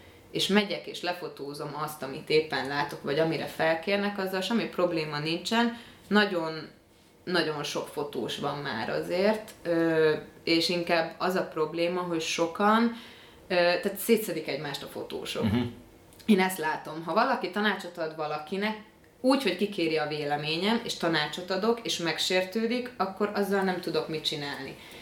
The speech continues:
Speaker 1: Nyilván lehet, én könnyebben hozzászoktam, mert nálunk a suliba is azért erről,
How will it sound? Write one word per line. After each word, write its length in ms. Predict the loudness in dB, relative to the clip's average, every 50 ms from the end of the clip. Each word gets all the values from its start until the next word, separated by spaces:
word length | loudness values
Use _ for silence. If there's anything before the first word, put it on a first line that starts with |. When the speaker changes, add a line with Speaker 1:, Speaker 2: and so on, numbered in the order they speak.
| -18 -20 -12 0
Speaker 1:
Nyilván 360 | 4 6 8 8 8 6 4
lehet, 340 | 2 0 0 0 0 0 -2
én 140 | -6 -6 -6
könnyebben 440 | -4 -4 -2 -2 -2 -4 -4 -6
hozzászoktam, 840 | -8 -6 -2 0 0 2 2 0 0 0 0 -4 -4 0 0 0 0 2
mert 180 | -2 -2 -2
nálunk 260 | -4 -4 -4 -6 -8
a 60 | -8 -8
suliba 460 | -4 -4 0 0 0 2 2 2 2
is 200 | 2 0 0 -4
azért 420 | -4 -4 -2 -2 -2 -2 -2 -2
erről, 560 | -2 0 0 0 -2 0 0 0 0 0 -2